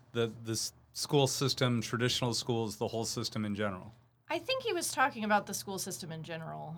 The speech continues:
Speaker 2: Um, you know, I, I guess administrators. Um, I'm not really sure.
Speaker 1: Be interesting to see if there's any feedback from the school community about some of those comments.
Speaker 2: Yeah, I mean, Joy,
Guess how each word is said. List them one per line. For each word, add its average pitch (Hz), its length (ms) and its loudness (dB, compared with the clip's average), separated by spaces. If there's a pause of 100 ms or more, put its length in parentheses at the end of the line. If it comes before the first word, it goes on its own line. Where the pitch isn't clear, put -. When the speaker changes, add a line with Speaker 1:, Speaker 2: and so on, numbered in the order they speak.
Speaker 2:
Um, 160 460 -4 (240)
you 180 80 -12
know, 143 160 -8 (100)
I, 175 220 -8
I 180 60 -2
guess 185 280 -4
administrators. 214 1500 -8 (580)
Um, 165 420 -4 (1120)
I'm 233 120 -4
not 269 160 0
really 208 220 -2
sure. 165 340 -6 (1400)
Speaker 1:
Be 143 140 4
interesting 135 400 4
to 113 40 0
see 123 180 2
if 113 100 0
there's 110 240 0
any 107 320 2 (400)
feedback 120 580 4
from 107 320 0
the 101 140 0
school 110 340 0
community 104 560 0
about 95 300 -2
some 104 180 -4
of 98 80 -4
those 95 180 -6
comments. 104 640 -8 (140)
Speaker 2:
Yeah, 254 340 6
I 202 60 4
mean, 214 320 2 (320)
Joy, 330 400 2